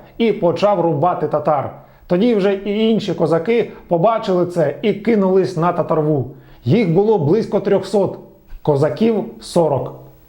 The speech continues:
Ну а потім сотня Недолі з обох боків атакувала татар, які цього ніяк не чекали.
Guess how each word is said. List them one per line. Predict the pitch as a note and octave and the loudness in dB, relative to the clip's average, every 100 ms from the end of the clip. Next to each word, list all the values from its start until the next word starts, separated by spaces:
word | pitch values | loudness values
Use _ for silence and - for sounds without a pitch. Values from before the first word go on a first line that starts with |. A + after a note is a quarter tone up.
| _ - D3 | _ -2 2
Ну | F3 | 2
а | F3 | 0
потім | E3+ G#3 G#3 D#3+ - - - | 2 2 2 0 0 -8 -16
сотня | - - G3 F#3+ D#3+ D#3 C#3 | -14 0 2 4 2 0 0
Недолі | C3+ D3+ C#3+ A3+ G3 B2+ - - - | 0 2 2 2 2 -2 -4 -14 -12
з | - B2 | -2 0
обох | F3 F#3+ G3+ D3 | 2 4 2 2
боків | D#3 D#3 A3 G3+ - - - | 0 2 0 0 -4 -14 -4
атакувала | E3+ E3+ E3+ - C#3 F#3 F#3+ E3+ | -4 0 0 0 2 2 2 0
татар, | E3 E3 F#3+ G3 C3+ - - | 0 0 2 2 -2 -8 -8
які | C#3 C#3+ A3 | -4 0 0
цього | G3 E3+ D#3+ F3+ | 0 0 2 0
ніяк | G#2+ F3 G#3 G3+ - | 0 0 2 2 0
не | D3+ | -6
чекали. | C3 C3+ C#3 B2+ A2 | -6 -4 -2 -2 -4